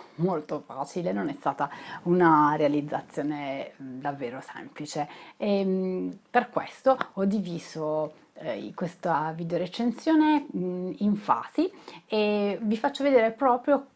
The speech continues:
come funziona, come è all'opera il formaconi. La ricetta prevista dal,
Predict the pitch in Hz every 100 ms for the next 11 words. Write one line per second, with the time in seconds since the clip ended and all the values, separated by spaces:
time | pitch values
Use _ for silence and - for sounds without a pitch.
0 | - - 214 175 175 170 247 269 254 -
1 | 160 127 123 - 220 190 - - 269 233
2 | - 165 240 269 - 120 - 135 139 -
3 | - 110 131 156 - _ - _ - 202
4 | 233 226 - 214 208 196 180 - - 147
5 | - - _ _ _ - 156 160 156 147
6 | 139 139 135 -